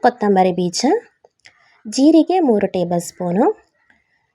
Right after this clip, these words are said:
ಸಾಸಿವೆ ಒಂದು ಸ್ಪೂನು, ಬ್ಲ್ಯಾಕ್ ಪೆಪ್ಪರ್ ಮೂರು ಸ್ಪೂನಷ್ಟು ದೊಡ್ಡ ಸ್ಪೂನ್ ತೊಗೊಂಡಿದ್ದೇನೆ, ಮೆಂತ್ಯ ಒಂದು ಸ್ವಲ್ಪ, ಒಂದು ಕಾಲು ಸ್ಪೂನಷ್ಟು. ಇದನ್ನೆಲ್ಲ ನಾವು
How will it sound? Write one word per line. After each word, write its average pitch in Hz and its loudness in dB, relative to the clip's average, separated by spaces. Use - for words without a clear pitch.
ಸಾಸಿವೆ 320 0
ಒಂದು 196 2
ಸ್ಪೂನು, 185 -4
ಬ್ಲ್ಯಾಕ್ 262 -2
ಪೆಪ್ಪರ್ 254 -4
ಮೂರು 240 2
ಸ್ಪೂನಷ್ಟು 226 -6
ದೊಡ್ಡ 214 0
ಸ್ಪೂನ್ - -12
ತೊಗೊಂಡಿದ್ದೇನೆ, 185 -2
ಮೆಂತ್ಯ 330 2
ಒಂದು 302 0
ಸ್ವಲ್ಪ, 247 -2
ಒಂದು 330 0
ಕಾಲು 208 -2
ಸ್ಪೂನಷ್ಟು. - -8
ಇದನ್ನೆಲ್ಲ 285 0
ನಾವು 220 0